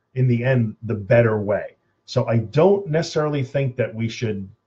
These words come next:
be hiding from high stress jobs. I mean, maybe don't be an air traffic controller, don't be a brain surgeon, <laughs> maybe, but, uh, otherwise, I, I don't, don't hide from life.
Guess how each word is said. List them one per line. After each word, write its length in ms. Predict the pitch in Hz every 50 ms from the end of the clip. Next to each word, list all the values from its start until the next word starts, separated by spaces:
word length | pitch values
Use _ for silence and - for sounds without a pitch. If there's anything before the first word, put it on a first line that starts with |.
| _ _ -
be 100 | 110 104
hiding 480 | - - 143 151 127 120 117 107 95
from 180 | - - 98 92
high 180 | 107 113 107
stress 340 | 104 - - - 110 101 98
jobs. 580 | - - 110 104 98 87 87 82 - - - - _ _ _ _ _ _ _ _ _ _ _ _
I 60 | 117
mean, 180 | 123 123 117 120
maybe 200 | 139 147 151 170
don't 140 | 165 151
be 120 | 156 147 143
an 60 | 135
air 120 | 135 139
traffic 320 | 135 - 151 143 135 139 135
controller, 520 | 135 120 - 135 131 147 170 180 180 175 - - - - -
don't 180 | 127 127 127 123
be 100 | 127 117
a 60 | 104
brain 340 | 90 90 110 117 127 143 147
surgeon, 500 | - 160 165 170 160 180 180 180 180 - _ _
<laughs> 120 | _ -
maybe, 400 | 120 123 120 185 180 170 180 175
but, 400 | 135 117 127 123 120 117 - 131
uh, 240 | 123 120 117 113 - - - - - _ _
otherwise, 760 | 127 131 127 117 117 110 107 107 92 - - - - - - _ _ _ _ _ - - -
I, 240 | - - - 135 139
I 20 | 135
don't, 400 | 113 147 151 147 147 - - 127
don't 200 | 117 117 - -
hide 320 | 123 - 147 143 143 123
from 220 | - - 110 101 101
life. 380 | 110 113 104 - - - _